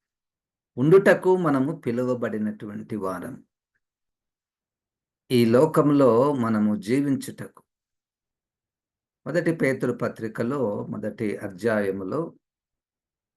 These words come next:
ఒక మూడు రకాలైనటువంటి రక్షణ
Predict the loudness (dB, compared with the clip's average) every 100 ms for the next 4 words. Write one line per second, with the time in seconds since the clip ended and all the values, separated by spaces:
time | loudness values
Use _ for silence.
0 | _ -14 -6 -2 -2 -2 -6 -12 _ _
1 | _ _ _ -4 0 2 2 2 2 0
2 | -2 -6 -16 _ _ _ _ _ _ _
3 | _ -6 -6 -2 0 0 0 -4 -6 -6
4 | -6 -4 -4 -4 -6 -10 -14 -12 -4 0
5 | 0